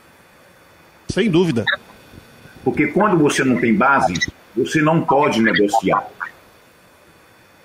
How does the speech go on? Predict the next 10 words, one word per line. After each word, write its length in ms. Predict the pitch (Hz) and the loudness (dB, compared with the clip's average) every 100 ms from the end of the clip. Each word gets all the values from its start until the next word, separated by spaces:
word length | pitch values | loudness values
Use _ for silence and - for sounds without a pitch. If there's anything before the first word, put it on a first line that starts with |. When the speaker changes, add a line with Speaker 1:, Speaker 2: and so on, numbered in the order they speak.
| - | -18
Speaker 2:
As 140 | - - | -14 -6
pessoas 440 | 117 - 156 151 | -4 0 0 0
negociam 720 | 147 151 113 - - 185 151 123 | 0 2 0 0 0 2 2 0
com 180 | 110 | 0
você. 340 | 101 87 - 82 - - - - _ _ _ - | 0 -2 -4 -6 -6 -12 -20 -20 _ _ _ -6
E 40 | |
você 240 | 113 113 123 | -2 -2 -2
tem 160 | 143 | -2
que 60 | 131 | -2
pagar. 420 | 156 127 113 - | -2 -2 -4 -8